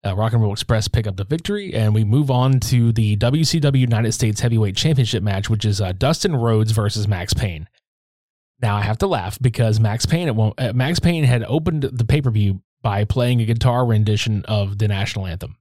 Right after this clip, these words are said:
<laughs> Max Payne also went on to become the man known as Man Mountain Rock in the World Wrestling Federation, going so far as to have a World Wrestling Federation logo guitar. <laughs> And granted, this dude could play guitar,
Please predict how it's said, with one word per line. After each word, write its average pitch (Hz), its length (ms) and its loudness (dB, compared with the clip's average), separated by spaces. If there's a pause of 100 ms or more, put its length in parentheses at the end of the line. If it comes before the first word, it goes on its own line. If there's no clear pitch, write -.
(200)
<laughs> - 1000 -14
Max 123 240 -2
Payne 151 280 2
also 131 400 2
went 120 220 2
on 120 300 2
to 117 600 2
become 123 420 2
the 117 80 4
man 120 200 4
known 123 200 6
as 113 120 2
Man 127 240 4
Mountain 123 300 0
Rock 92 360 -4
in 131 60 6
the 113 100 4
World 113 220 2
Wrestling 113 340 2
Federation, 98 520 0 (100)
going 190 240 0
so - 140 0
far - 240 -2
as 156 100 2
to 143 100 2
have 147 220 2
a 104 180 2
World 147 340 0
Wrestling 156 280 2
Federation 135 460 2
logo 113 720 2 (160)
guitar. 110 560 -2 (300)
<laughs> 339 80 2 (1120)
And 151 180 0
granted, 202 280 2
this 139 140 4
dude 220 260 0
could 151 240 -2
play 247 260 0
guitar, 98 540 0